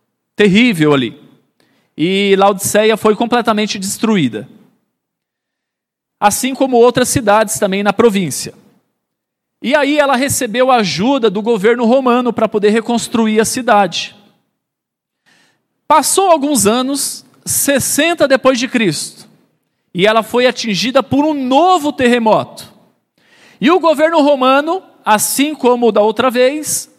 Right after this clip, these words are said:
ele veio e se ofereceu para poder reconstruir a cidade, para poder ajudar a cidade.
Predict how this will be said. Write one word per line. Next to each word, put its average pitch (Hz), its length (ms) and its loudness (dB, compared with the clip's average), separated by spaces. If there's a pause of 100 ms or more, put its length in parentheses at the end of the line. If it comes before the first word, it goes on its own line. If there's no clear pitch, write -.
ele 330 240 0
veio 240 280 0
e 269 40 -2
se - 180 -2
ofereceu 269 880 0 (440)
para 214 140 2
poder 226 240 2
reconstruir 247 800 0
a 240 40 2
cidade, 220 480 0
para 170 140 0
poder 175 220 -2
ajudar 190 300 0
a 202 60 2
cidade. 196 600 0